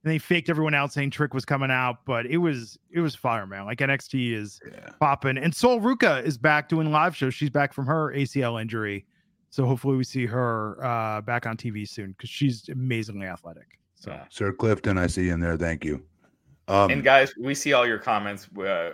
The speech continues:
Speaker 3: sorry we can't put 'em all on because, uh, but we really appreciate the support you guys are
Speaker 1: No,
Speaker 3: giving.
Speaker 1: absolutely.
Speaker 3: We're reading
Speaker 1: You guys
Speaker 3: everything
Speaker 1: are
Speaker 3: you're
Speaker 1: awesome.
Speaker 3: saying. We love it, and we love you guys.
Speaker 1: Uh, we don't talk enough. Uh, yes, Matt, the D N A of T N A, and we don't talk enough about the fact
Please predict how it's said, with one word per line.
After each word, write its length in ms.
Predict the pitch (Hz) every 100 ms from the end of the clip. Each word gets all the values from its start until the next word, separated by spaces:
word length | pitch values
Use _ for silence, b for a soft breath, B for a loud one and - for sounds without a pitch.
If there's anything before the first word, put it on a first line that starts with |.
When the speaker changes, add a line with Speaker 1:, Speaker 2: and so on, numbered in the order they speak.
| 101
Speaker 3:
sorry 280 | - 120 110
we 60 | 104
can't 220 | 117 95
put 140 | 117
'em 120 | 104 98
all 180 | 95 90
on 220 | 90 87
because, 380 | 90 101 92 _ - 87
uh, 60 | 87 - - - 101 98
but 280 | 104 95 104
we 100 | 104
really 360 | 98 113 98
appreciate 540 | 85 - 87 - 76 -
the 60 |
support 300 | - - 73
you 40 | 65
guys 240 | - - -
are 40 | _ b b b 151
Speaker 1:
No, 80 |
Speaker 3:
giving. 140 | 143 120
Speaker 1:
absolutely. 320 | 123 98 107
Speaker 3:
We're 40 | 131
reading 140 | 123
Speaker 1:
You 40 | 117
guys 40 |
Speaker 3:
everything 200 | 113 117
Speaker 1:
are 40 | 101
Speaker 3:
you're 60 |
Speaker 1:
awesome. 180 | 98 104
Speaker 3:
saying. 220 | 98 92 85 92
We 140 | 92 -
love 160 | 85
it, 120 | 82 - _ 85
and 160 | 85
we 60 | 85
love 160 | 87 76
you 60 |
guys. 320 | 73 - - - _
Speaker 1:
Uh, 400 | 156 147 143 143 156
we 120 | 196
don't 320 | 226 233 135 -
talk 280 | 190 202
enough. 320 | 160 143 139 139
Uh, 100 | 131
yes, 260 | 135 131
Matt, 180 | 139 135
the 60 | 127
D 180 | 117 147
N 60 | 135
A 220 | 127 113
of 140 | 107 -
T 200 | 170 147
N 60 |
A, 200 | 117 113 127
and 180 | 147
we 80 | 160
don't 160 | 262 277
talk 180 | 240 214
enough 160 | 196
about 200 | 147 156
the 60 | 156
fact 440 | 156 143 135 -